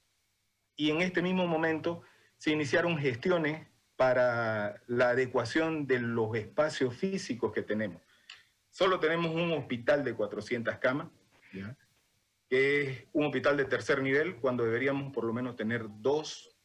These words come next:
de tercer nivel y unos cuatro de segundo nivel. No tenemos eso. Entonces se tuvo que adecuar los espacios para poder dividir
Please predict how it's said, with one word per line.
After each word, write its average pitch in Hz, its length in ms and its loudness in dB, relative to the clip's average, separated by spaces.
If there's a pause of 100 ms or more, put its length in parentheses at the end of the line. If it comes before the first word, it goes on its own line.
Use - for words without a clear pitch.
de 107 280 -4
tercer 120 440 -2
nivel 127 240 0
y 127 60 -2
unos 127 220 -2
cuatro 131 320 0
de 98 80 -4
segundo 110 360 -4
nivel. 117 280 -4
No 120 200 -2
tenemos 107 380 -4
eso. - 260 -12 (840)
Entonces 180 460 2
se 160 120 0
tuvo 180 340 2
que 156 240 2
adecuar 139 500 2
los 143 200 0
espacios 131 640 -2 (340)
para 123 320 2
poder 156 480 2 (540)
dividir 170 640 0